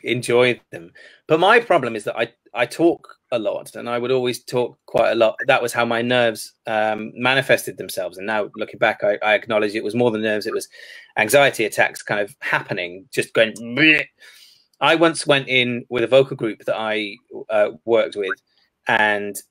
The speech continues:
we'd been called in for a, a new B B C, uh, competition. It wasn't like X Factor. It was a,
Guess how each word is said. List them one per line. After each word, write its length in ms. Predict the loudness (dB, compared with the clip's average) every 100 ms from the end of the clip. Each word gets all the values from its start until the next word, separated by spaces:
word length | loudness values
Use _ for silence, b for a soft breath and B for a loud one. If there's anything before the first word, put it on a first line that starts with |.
| _ _ _ _
we'd 340 | 2 2 2 0
been 160 | 2
called 240 | 6 6 6
in 160 | 4
for 480 | 2 2 4 4 2 -4 -12 _ _ _ _
a, 160 | -4 -2
a 80 | 0
new 180 | 0 2
B 140 | 2
B 100 | 0
C, 480 | -2 -2 -2 -6 -10 _ -20 -18 -2
uh, 220 | 2 2 0
competition. 460 | -2 -2 -4 -2 -2
It 100 | 6
wasn't 360 | 6 6 2
like 160 | 0 2
X 200 | 0 0
Factor. 380 | -4 -4 -2 -4
It 80 | -2
was 180 | -6
a, 320 | -4 -2 -2